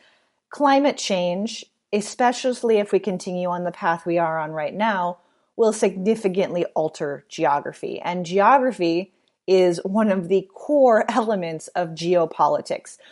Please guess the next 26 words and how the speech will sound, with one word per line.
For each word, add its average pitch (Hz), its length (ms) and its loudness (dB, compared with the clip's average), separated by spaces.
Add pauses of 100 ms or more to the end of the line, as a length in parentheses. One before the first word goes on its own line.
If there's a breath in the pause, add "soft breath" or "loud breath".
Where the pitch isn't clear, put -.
(260 soft breath)
When 226 160 2
we 269 480 6 (160)
go 240 200 8
back 233 300 2
to 226 80 -6
the 202 100 2
fundamentals 175 880 -2
of 165 140 -2
geopolitics 160 800 0
and 175 160 -4
looking 180 340 0
at 160 240 -2
the 185 140 -2
pillars 180 720 2 (420 loud breath)
that 185 360 4
all 185 320 4
intersect 175 760 -2
to 190 120 -6
make 170 240 0
up - 180 0
geopolitical 180 920 2 (640)
dynamic, 208 680 0 (760 soft breath)
geography, 175 720 2
technology, 170 840 -2
society, 175 1080 0
history, 175 920 -2